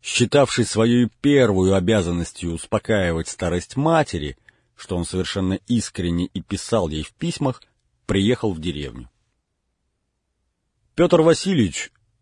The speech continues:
несмотря на свое некрасивое лицо, неуклюжесть и заиканье,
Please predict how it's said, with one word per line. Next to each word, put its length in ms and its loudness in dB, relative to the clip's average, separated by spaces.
несмотря 540 2
на 120 2
свое 260 2
некрасивое 720 2
лицо, 520 0
неуклюжесть 1080 4
и 80 2
заиканье, 840 2